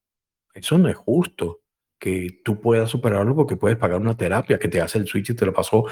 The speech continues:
y lo superaste porque ya se te olvidó y ya dejas de sufrir. No,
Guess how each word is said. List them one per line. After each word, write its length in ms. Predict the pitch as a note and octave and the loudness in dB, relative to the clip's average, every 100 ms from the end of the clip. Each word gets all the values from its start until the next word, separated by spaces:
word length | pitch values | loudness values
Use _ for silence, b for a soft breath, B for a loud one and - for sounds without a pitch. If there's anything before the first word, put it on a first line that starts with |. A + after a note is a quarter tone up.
| B B | B B
y 100 | F#2 | 2
lo 80 | F2+ | 2
superaste 580 | F2 E2 G2+ A#2+ - | 0 2 0 0 0
porque 240 | B2 A2 F2+ | 4 4 4
ya 100 | D#2+ | 2
se 140 | - | 0
te 80 | F#2+ | 0
olvidó 400 | D#2+ E2 A2 C#3+ | 0 4 4 4
y 80 | F#2+ | 2
ya 100 | F2 | 2
dejas 300 | E2+ F#2+ F2+ | 0 0 0
de 80 | F#2 | 0
sufrir. 500 | D#2+ F2 C#3 G#2+ - _ _ _ _ | -2 2 2 0 -6 _ _ _ _
No, 340 | - F#2+ D3+ | 0 2 4